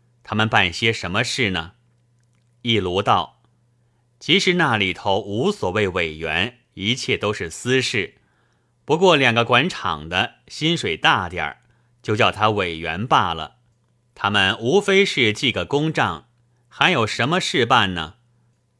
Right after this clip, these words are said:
还有连公账都记不来的，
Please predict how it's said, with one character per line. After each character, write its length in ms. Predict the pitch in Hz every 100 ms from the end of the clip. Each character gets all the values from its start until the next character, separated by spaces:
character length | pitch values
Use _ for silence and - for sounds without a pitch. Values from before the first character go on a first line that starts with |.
| _ _
还 180 | -
有 140 | 202 190
连 240 | 92 107
公 300 | 123 202 214
账 280 | 208 160 101
都 160 | 101 104
记 240 | - 107
不 120 | 92
来 320 | 85 78 82
的， 220 | 104 110